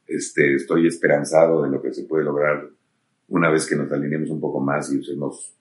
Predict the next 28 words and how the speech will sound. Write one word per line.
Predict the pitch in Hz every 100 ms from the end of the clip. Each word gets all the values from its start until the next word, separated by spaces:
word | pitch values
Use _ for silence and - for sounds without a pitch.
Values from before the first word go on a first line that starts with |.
| -
los | 73 71
cerebros | 80 87 78
de | 73
todos | - 85 82 - - _ _ _ _ _ _
para, | - 78 73 73
para | 76 71
sacar | 73 82 82
adelante | 78 82 78 80
esto. | - -
Y, |
pues, | 76 80
ojalá | 76 78 82 117 127 104 69 - _ _ _ -
esto | 92 92 107
ayude | 85 98 113
a | 98
países | 90 90 -
como | 82 80
México, | 80 - - 76 71
que | 73
ahorita | 80 98 80
realmente | 78 92 98 98
están | 98 -
sufriendo | 80 82 90
en | 87
la | -
parte | - -
productiva, | - - - _ 135 123 -
¿no? | -